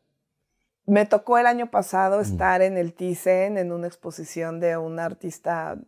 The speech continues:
Speaker 1: estadounidense que yo admiro mucho, que
Speaker 2: Mm.
Speaker 1: se llama Alex Katz,
Speaker 2: Mm, ujú.
Speaker 1: con unos formatos enormes.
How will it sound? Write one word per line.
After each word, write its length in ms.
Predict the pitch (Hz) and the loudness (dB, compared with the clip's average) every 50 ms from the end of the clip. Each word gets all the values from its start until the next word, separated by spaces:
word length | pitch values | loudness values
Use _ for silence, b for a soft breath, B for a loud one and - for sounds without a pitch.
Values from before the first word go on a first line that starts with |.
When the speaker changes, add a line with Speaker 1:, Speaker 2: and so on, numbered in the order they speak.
| _ _ _ _ - | _ _ _ _ -10
Speaker 1:
estadounidense 840 | - 165 - - 160 160 160 156 156 160 156 151 156 151 156 - 165 | -10 -10 -8 -6 -6 -4 -4 -4 -6 -8 -8 -8 -8 -8 -10 -12 -10
que 120 | - 160 | -8 -6
yo 100 | - 113 | -6 -6
admiro 300 | - - - 151 135 - | -8 -8 -10 -12 -12 -12
mucho, 280 | 147 156 156 - - - | -14 -14 -14 -14 -12 -10
que 60 | 95 | -8
Speaker 2:
Mm. 40 | 92 | -8
Speaker 1:
se 40 | 85 | -8
llama 240 | 98 156 147 131 | -8 -8 -10 -10
Alex 320 | - - - - - - - | -10 -10 -10 -12 -14 -18 -16
Katz, 640 | _ - 139 147 - - - _ _ - - - | _ -8 -8 -8 -8 -10 -12 _ _ -20 -6 0
Speaker 2:
Mm, 440 | 110 113 120 120 117 113 113 107 104 | 2 4 4 4 4 2 2 0 0
ujú. 520 | 95 82 92 92 90 87 85 87 98 120 131 | -2 -2 -4 -4 -4 -4 -4 -4 -4 -2 0
Speaker 1:
con 140 | - 165 170 | 0 -2 -2
unos 220 | 170 170 170 165 | -2 -6 -8 -8
formatos 680 | - 170 165 160 160 170 170 170 170 175 - 190 180 - | -8 -6 -6 -6 -6 -6 -6 -6 -6 -6 -6 -8 -8 -8
enormes. 960 | 180 165 165 165 165 160 170 170 175 185 185 190 202 220 262 - 277 - - | -10 -10 -10 -8 -8 -6 -6 -6 -6 -6 -4 -4 -4 -4 -6 -8 -12 -16 -20